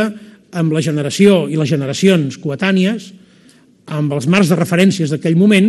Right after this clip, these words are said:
i ens els fa mirar i contemplar des de les generacions i els marcs de referència d'avui. Aquesta apel·lació a la modernitat ens obliga gairebé de manera, eh,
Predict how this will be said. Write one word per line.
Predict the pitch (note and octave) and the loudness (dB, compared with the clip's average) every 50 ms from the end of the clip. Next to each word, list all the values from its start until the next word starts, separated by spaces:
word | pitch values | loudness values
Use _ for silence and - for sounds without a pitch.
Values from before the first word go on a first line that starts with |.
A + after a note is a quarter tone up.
| B3+ - - | 0 -2 -4
i | - - - - - - F3 | -10 -18 -20 -12 -6 -2 0
ens | F3 D3+ | 0 0
els | E3+ E3 - - | 0 -2 -4 0
fa | G#3+ A3 | 2 4
mirar | G#3+ G#3 G3+ F#3+ | 4 4 4 2
i | F#3+ G#3+ | 2 2
contemplar | - A#3 A3+ B3 A3 A3 G3+ G#3+ F3+ F#3 G3+ G#3+ G#3+ - - - - - | 2 2 4 4 2 2 2 2 0 0 -2 -4 -8 -14 -20 -20 -6 -2
des | D#3+ F#3+ F3+ D3 | 0 0 0 0
de | F3 G3 | 0 0
les | G#3 G#3+ E3+ | 2 2 2
generacions | G#3 G3 F#3 F#3 - - F#3 F3+ F#3 G#3 - - D#3+ | 2 2 0 0 0 0 0 0 0 0 -4 -4 -4
i | F3 F3+ | -2 -2
els | E3 C3+ | 0 0
marcs | E3+ G3+ G3 G3 | 0 0 0 0
de | F#3 | -2
referència | F3 E3+ - E3+ F3 F#3+ F#3 - F#3+ G3 G3 G3 - - - - - - | -2 -4 -2 -2 0 0 0 0 -2 -2 -2 -2 -6 -12 -20 -18 -10 -2
d'avui. | C#3+ G3 G3+ G3+ F#3+ D#3 A#2+ A2+ A2+ - - - - - | 2 4 6 6 6 4 2 -2 -6 -10 -14 -16 -16 -10
Aquesta | - - E3+ - G3+ E3 | -6 -4 -4 -2 -2 -2
apel·lació | F#3+ E3+ E3 D#3 - F#3+ G3 F3+ | -2 -2 -2 -2 0 0 0 2
a | E3+ | 2
la | D#3 | 0
modernitat | D#3 D#3+ D3+ D#3+ D#3 D3+ E3+ E3 A3 G#3+ A3+ C4+ A3+ - - - _ _ _ _ _ _ _ _ _ _ _ _ _ _ _ _ _ _ - | 0 -2 -2 -2 -2 -2 -2 0 0 0 -2 -2 -6 -12 -20 -20 _ _ _ _ _ _ _ _ _ _ _ _ _ _ _ _ _ _ -2
ens | F#3 F#3 E3+ B2 F3 | 2 2 4 4 6
obliga | F3+ E3 G#3 A#3+ G3+ E3+ F3 E3 | 6 6 6 6 6 4 2 2
gairebé | E3+ F3 E3+ F3 E3+ G3 F#3 | 2 2 2 2 2 2 2
de | F3 | 2
manera, | D#3+ E3 F#3 F3 F3+ E3+ D3+ C3+ B2 - - - _ _ _ _ | 0 0 0 0 0 0 -2 -4 -10 -14 -20 -20 _ _ _ _
eh, | - E3+ D#3+ D3+ D3 C#3 C3+ C3+ B2+ | -6 -4 -4 -2 -4 -4 -6 -8 -10